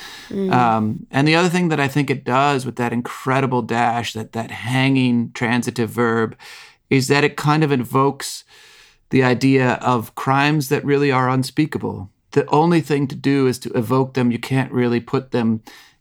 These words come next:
Speaker 2: into words itself. Uh, and we've talked about this many times on the podcast, but poetry is often using words to reach beyond language itself, to evoke that which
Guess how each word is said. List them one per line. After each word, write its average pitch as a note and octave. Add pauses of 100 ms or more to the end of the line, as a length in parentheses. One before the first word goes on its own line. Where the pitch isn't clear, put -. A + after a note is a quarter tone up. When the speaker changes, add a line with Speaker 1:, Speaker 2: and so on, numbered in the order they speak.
(120)
Speaker 2:
into B2+
words A#2
itself. A2 (480)
Uh, A2
and B2
we've D3+
talked C#3
about B2+
this A#2+
many C3+
times B2+
on A#2+
the A2+
podcast, A#2+
but B2 (400)
poetry E3
is C3
often C#3
using C#3+
words C3
to B2
reach C3
beyond A#2
language A2+
itself, G#2+
to -
evoke C3
that B2
which -